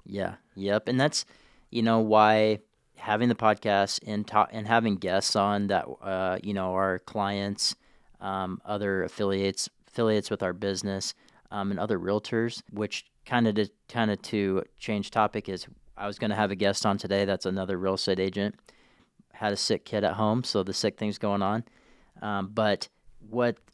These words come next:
I think is important in our business and kinda going back to that, asking questions and, and just overall, like, the things that you're asking me is being able to change gears.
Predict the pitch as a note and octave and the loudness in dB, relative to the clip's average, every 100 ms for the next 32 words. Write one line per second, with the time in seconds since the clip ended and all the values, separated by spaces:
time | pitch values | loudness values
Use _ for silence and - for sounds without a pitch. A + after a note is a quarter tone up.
0 | - A#2+ A#2+ C3 B2 G#2+ G2 - - C3 | -10 -8 -4 -2 0 0 -2 -4 2 2
1 | A2 G#2 - A2+ A2 G#2+ G2+ G2+ A#2+ C3 | 2 -2 -4 -2 2 2 0 -2 2 2
2 | G#2+ G2+ G2+ - G#2 A#2 A2+ G#2 G#2+ G#2 | 2 0 -2 -4 -6 -2 0 2 0 2
3 | G2 G#2 - G2+ F#2 F2+ D#2+ - _ - | 4 2 0 -4 -2 0 -2 -8 _ -6
4 | A2 A2 G#2+ G2 - A2 - A2 G#2 G2 | -4 -2 -4 -6 0 0 0 -2 -2 -2
5 | G2 F#2 F2+ _ _ _ _ - G2 F#2+ | -2 -4 -8 _ _ _ _ -14 -8 -6
6 | F#2 F2+ - _ _ _ _ B2 B2 - | -6 -8 -10 _ _ _ _ -4 -2 -4
7 | - _ _ _ _ _ _ - - C3+ | -8 _ _ _ _ _ _ -20 -6 -2
8 | B2+ A#2 A#2 A#2 G#2 G#2 - G2+ G#2+ B2+ | 4 8 10 8 6 2 -2 -12 -4 2
9 | A#2+ G#2 G2 G#2+ G2 G#2 - B2 A#2+ B2 | 4 4 6 8 8 8 4 2 4 4
10 | - G2 G2 A2 A2 G2 G2 - G#2+ G2 | 0 -2 0 2 2 0 -4 -2 -2 -2
11 | - F#2 G2 C3+ - | -4 0 2 2 -2